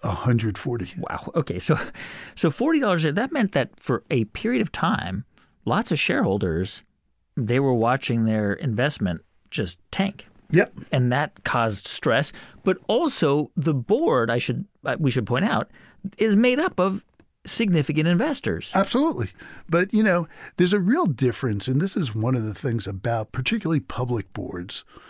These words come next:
Speaker 1: is there's a difference when you go to work every day and
Speaker 2: Yeah.
Speaker 1: you own these things
Speaker 2: Yeah.
Speaker 1: versus you show up four times a year for a
Speaker 2: Right.
Speaker 1: day and a half.
Speaker 2: Right.
Speaker 1: It's, it's a different ownership being a public board member.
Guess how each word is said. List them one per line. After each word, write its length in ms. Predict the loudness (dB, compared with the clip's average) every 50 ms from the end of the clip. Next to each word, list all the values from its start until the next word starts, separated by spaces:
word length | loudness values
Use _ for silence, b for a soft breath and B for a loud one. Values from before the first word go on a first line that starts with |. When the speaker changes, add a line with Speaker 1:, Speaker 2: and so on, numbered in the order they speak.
| B B B B _
Speaker 1:
is 640 | -2 0 2 4 4 4 4 4 2 0 -2 -4 -10 B B B B B 0
there's 180 | 2 2 4
a 60 | 2
difference 340 | 2 2 2 2 0 0 2
when 140 | 2 2 2
you 80 | 2 4
go 120 | 4 4 2
to 60 | 2
work 300 | 2 0 0 -2 0 0
every 240 | -2 -2 0 -2 0
day 300 | 0 0 0 0 0 -2 0
and 100 | 0 0
Speaker 2:
Yeah. 100 | 2 4
Speaker 1:
you 200 | 4 4 2 2
own 180 | 2 2 2 2
these 220 | 2 2 0 0
things 340 | 0 2 2 2 0 -2 -2 -2
Speaker 2:
Yeah. 160 | -2 -2 -2 B B B B
Speaker 1:
versus 380 | 0 2 2 4 2 0 2 2
you 100 | 2 2
show 280 | 2 2 2 4 4
up 120 | 2 0 -2
four 300 | -4 -2 0 0 0 0
times 400 | 0 -2 -2 -2 -2 -4 -2 0
a 80 | 0
year 460 | 0 2 2 2 2 2 0 -2 -6 -8 -14 B B B B B B B B
for 100 | 2 4
a 80 | 4
Speaker 2:
Right. 100 | 4 6
Speaker 1:
day 180 | 4 6 6 6
and 100 | 4 4
a 40 | 2
half. 440 | 0 0 -2 -2 -4 -8 -12 -14 -16 -8 -4
Speaker 2:
Right. 240 | -4 -2 -2 -4 B B B B B B B B B B B 0
Speaker 1:
It's, 120 | 0 2 2 0 B B B B B
it's 140 | 2 2 4
a 60 | 4
different 400 | 4 4 4 2 2 2 0 2
ownership 680 | 2 4 4 4 4 2 2 0 0 -2 -2 -4 -6 -10 -12 -12 -14 b b b b b b b b b -2 2 4
being 280 | 6 6 6 4 4
a 140 | 4 2 0
public 380 | 0 -2 -2 0 0 0 0 -2
board 320 | -2 0 0 0 0 0
member. 540 | 0 -2 -2 -2 -4 -6 -8 -10 -10 -14 -18